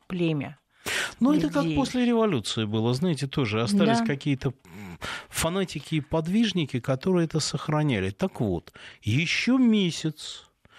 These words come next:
Speaker 2: в Музее Востока будет это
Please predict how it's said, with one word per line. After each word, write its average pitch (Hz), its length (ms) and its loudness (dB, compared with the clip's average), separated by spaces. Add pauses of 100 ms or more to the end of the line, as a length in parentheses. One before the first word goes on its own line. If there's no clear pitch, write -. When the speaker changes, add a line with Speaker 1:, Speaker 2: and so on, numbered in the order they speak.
(300)
Speaker 2:
в 113 60 -2
Музее 214 440 2
Востока 156 560 0
будет 202 340 2
это 165 540 0